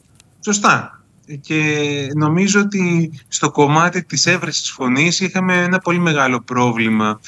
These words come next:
την τελευταία πενταετία. Αν σκεφτεί κανείς ότι ήμασταν τρίτη από το τέλος σε επιδραστικότητα σε Ευρωπαϊκή Ένωση. Όπερ σημαίνει οι φωνές οι οποίες εστάλησαν στο Ευρωπαϊκό Κοινοβούλιο δεν ήτανε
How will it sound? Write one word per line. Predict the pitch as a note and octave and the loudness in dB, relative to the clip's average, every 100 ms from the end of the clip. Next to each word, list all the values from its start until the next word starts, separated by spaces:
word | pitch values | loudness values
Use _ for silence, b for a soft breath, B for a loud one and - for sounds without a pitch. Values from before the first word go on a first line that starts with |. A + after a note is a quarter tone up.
| B B | B B
την | D3 | -2
τελευταία | C3 C3 B2+ C3 A#2+ | 0 0 0 -2 -2
πενταετία. | B2+ A#2+ A#2 A2+ A#2+ A2+ A2+ | -2 0 0 -2 -4 -4 -2
Αν | B2+ | -2
σκεφτεί | B2 - - | -4 -12 -16
κανείς | - C3+ C#3 D#3+ D3+ | -4 -4 -2 -2 -4
ότι | C3+ | -2
ήμασταν | D#3 D#3+ - C#3+ B2+ | -2 -2 -2 -6 -4
τρίτη | D3+ D#3+ | -6 -6
από | D3+ C#3+ | -4 -4
το | B2+ | -4
τέλος | B2 D3 D#3 D#3+ | -2 -2 -2 -4
σε | - | -4
επιδραστικότητα | C#3 C3+ C3 B2 C3 - D#3+ D#3+ E3+ | -4 -4 -6 -6 -8 -2 -2 -2 -6
σε | - | -4
Ευρωπαϊκή | D3 C#3 C3+ C3 C3+ D#3+ | -4 -2 -2 -2 -4 0
Ένωση. | D3+ B2+ A#2 - A2 - B B B | 2 2 -2 -4 -12 -16 B B B
Όπερ | D#3 D3+ D#3 C#3 | -2 0 -2 -4
σημαίνει | C#3+ C3+ D3 D#3+ | -6 -4 -2 -4
οι | D3+ C#3 | -8 -8
φωνές | C3+ C3+ F3+ D#3+ - | -6 -4 -4 -4 -6
οι | |
οποίες | B2+ C3 C3 B2+ | -6 -6 -6 -6
εστάλησαν | - D#3 D#3 C#3+ A#2 A#2+ A2 | -4 0 0 0 -4 -8 -10
στο | - | -6
Ευρωπαϊκό | A#2+ A#2 A#2+ A#2 C3 | -4 -2 -2 -2 -2
Κοινοβούλιο | B2+ A#2+ A2 A2 B2+ D#3 F#3 A3 B B B | 0 0 0 0 0 0 0 -4 B B B
δεν | D#3+ F#3 | 0 2
ήτανε | F3+ E3+ D3 C3+ B2 | 4 4 2 2 -2